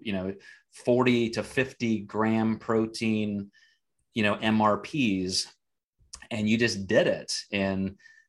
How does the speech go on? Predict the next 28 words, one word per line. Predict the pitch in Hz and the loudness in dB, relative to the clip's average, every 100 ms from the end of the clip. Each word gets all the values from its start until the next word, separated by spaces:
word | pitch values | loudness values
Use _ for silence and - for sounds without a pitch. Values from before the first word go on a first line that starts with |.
| - | -4
I | |
mean, | 101 98 | 0 2
I | 107 | 4
remember | 110 110 110 110 104 98 95 - | 4 4 4 6 4 2 0 -2
some | - 117 | 0 2
of | |
the | 104 | 4
health | 98 131 175 | 4 2 2
effects, | - - 87 - | -2 -2 -4 -2
like, | 98 92 | -2 -2
you, | - 80 107 | -4 -2 -2
you | 107 | 0
know, | |
like, | 107 101 | -2 -2
my | 101 101 | -2 -2
dentist | 98 107 160 160 98 - | -2 0 0 0 -2 0
would | 104 | -2
even | 104 98 | -2 -4
say, | 98 101 | -2 0
like, | 101 98 92 - _ _ _ _ _ _ _ | 2 0 0 -6 _ _ _ _ _ _ _
"I | - 139 | 0 2
can | 123 139 110 | 2 0 0
tell | - 120 123 | -2 0 2
when | 139 127 | 2 4
you | 110 104 | 4 2
change | - 110 104 113 160 160 - - | 0 -4 -2 -2 -2 -2 -4 -6
your | 101 101 98 95 | 0 2 2 2
diet, | 87 90 92 120 156 | -2 -2 2 0 0